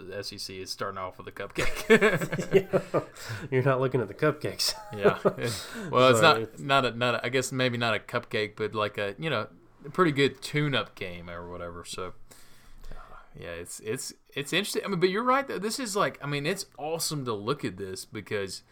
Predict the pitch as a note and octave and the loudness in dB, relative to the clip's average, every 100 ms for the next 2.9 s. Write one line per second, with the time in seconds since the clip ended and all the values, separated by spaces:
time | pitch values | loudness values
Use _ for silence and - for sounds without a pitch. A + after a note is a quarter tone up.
0 | - - _ - A2 D3 C4 F#3 B2 A#2+ | -20 -20 _ -4 4 6 6 4 2 -2
1 | A2+ G#2+ G2 G#2 G2 G2 F#2 - A#2 A2+ | 0 -2 -4 -6 -8 -10 -8 -4 -2 -2
2 | G#2 A2+ F#2+ F2+ F#2 C3 C3+ F2 - | -2 -2 -2 -6 -4 0 0 -2 -8